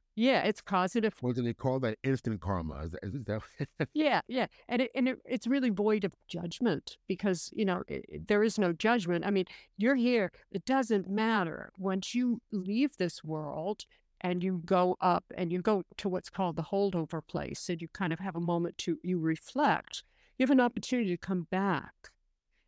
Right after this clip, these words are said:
Speaker 1: and correct whatever it is you need to come back and correct. So we have that opportunity to come back. And so it, it,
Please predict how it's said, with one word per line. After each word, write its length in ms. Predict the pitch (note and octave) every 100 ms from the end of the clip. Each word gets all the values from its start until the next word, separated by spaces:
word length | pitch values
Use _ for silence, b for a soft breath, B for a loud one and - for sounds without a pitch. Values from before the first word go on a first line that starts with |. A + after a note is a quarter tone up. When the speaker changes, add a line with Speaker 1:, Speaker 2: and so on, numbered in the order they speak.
| -
Speaker 1:
and 200 | F#3+ - _ -
correct 600 | - G3 G#3 F#3 - -
whatever 440 | F#3 F3+ F3 F#3
it 80 | F3
is 240 | F#3+ F3
you 120 | F#3 E3+
need 180 | E3
to 60 | E3+
come 240 | - F3+
back 280 | E3+ D#3 D#3
and 120 | E3
correct. 480 | - F3 F#3+ F#3 -
So 160 | - E3+
we 160 | F3 F3
have 160 | F#3
that 160 | F#3 F3 -
opportunity 800 | G3 - - - D4+ A3+ E3+
to 140 | D#3+ E3
come 300 | - E3 D#3+
back. 420 | D#3+ D3+ D#3 - B B B B
And 260 | G3 F#3+ F#3+ -
so 360 | - A3 G3 - b b _ -
it, 140 | G#3 _ -
it, 160 | G#3+